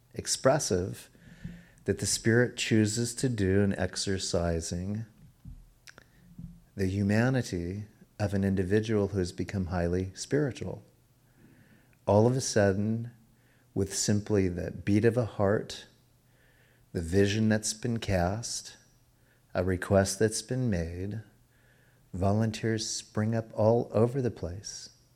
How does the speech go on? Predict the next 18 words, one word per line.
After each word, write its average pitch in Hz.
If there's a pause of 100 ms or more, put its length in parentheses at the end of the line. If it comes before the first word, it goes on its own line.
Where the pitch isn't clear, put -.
(560)
And 101
even 120
when 117
you 101
do 101
not 101
see 117
them 104
spring 104
up, 117 (880)
they 101
have 92
attended 98
to -
even 101
the 92
very 92
thought -